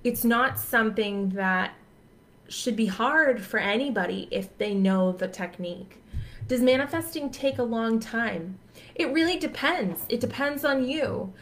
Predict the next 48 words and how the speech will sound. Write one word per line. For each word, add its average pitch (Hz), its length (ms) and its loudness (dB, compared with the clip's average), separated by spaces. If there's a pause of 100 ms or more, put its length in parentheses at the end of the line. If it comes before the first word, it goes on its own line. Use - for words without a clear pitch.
(240)
because 254 280 4
the 240 100 0
universe 285 480 2
doesn't 233 340 2
know 220 140 2
the 208 100 -2
difference 196 420 -2
between 190 360 -4
something 196 300 -2
that 190 120 -2
takes 180 300 -6
a 202 60 -4
long 202 260 -4
time 196 340 -2
and 233 100 -2
something 196 300 -2
that's 185 240 -2
easy. 240 540 -4 (320)
The 226 160 4
thing 269 440 0
that 285 160 -2
makes 220 360 2
the - 160 -10
difference 202 800 -4
is 226 180 0
whether 196 400 2
or 196 80 -2
not 185 400 0
you 220 340 6
believe 185 320 6
it's - 160 -8
going - 240 -6
to 185 80 -12
take 185 220 -10
a - 40 -12
long 107 240 -10
time. - 300 -12 (320)
So 277 180 4
if 220 120 4
you 277 320 2
think 339 380 -4
that 233 120 6
it's 214 140 2
gonna 220 180 2
take 214 220 -4
a 196 40 -6
long 185 320 2
time 190 420 -4